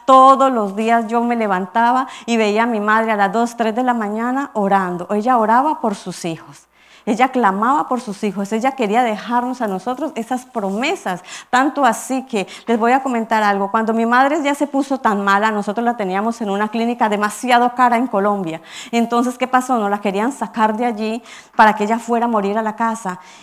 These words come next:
Y, y nosotros pusimos una tutela para que no sacaran a mi madre de allí, porque, pues, allí estaba en mejores condiciones. ¿Cómo le íbamos a sacar de allí? Cuando mi hermana entra a hablar con la persona que, que vamos a ir a poner esa tutela, esa persona,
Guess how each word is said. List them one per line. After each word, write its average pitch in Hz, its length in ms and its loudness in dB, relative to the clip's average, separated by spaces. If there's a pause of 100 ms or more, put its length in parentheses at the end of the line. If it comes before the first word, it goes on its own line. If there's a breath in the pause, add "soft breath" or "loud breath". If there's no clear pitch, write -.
(160)
Y, 233 300 4 (100)
y - 40 2
nosotros 240 360 0
pusimos 240 400 -2
una 254 220 -2
tutela 220 420 0
para 240 160 -2
que 214 80 -6
no 202 80 -2
sacaran 233 400 -4
a 226 60 -2
mi 202 120 -2
madre 196 360 0
de 214 80 -4
allí, 190 260 -4
porque, 240 320 -6
pues, 185 380 -6
allí 202 180 -4
estaba 202 300 -2
en 233 80 0
mejores 233 420 -2
condiciones. 196 600 -6
¿Cómo 208 160 -4
le 220 80 -2
íbamos 214 260 -4
a 214 60 -8
sacar 180 320 -4
de 190 80 -6
allí? 175 260 -4 (380 loud breath)
Cuando 247 240 6
mi 247 100 2
hermana 254 540 2
entra 277 300 0
a 208 100 4
hablar 202 340 2
con 233 140 0
la 220 120 -2
persona 202 540 -2
que, 196 420 -2
que 170 520 -2
vamos 214 340 0
a 240 60 -2
ir 180 100 0
a 196 80 0
poner 180 300 -2
esa 190 180 -8
tutela, 208 560 -6 (260 loud breath)
esa 240 220 2
persona, 233 420 -2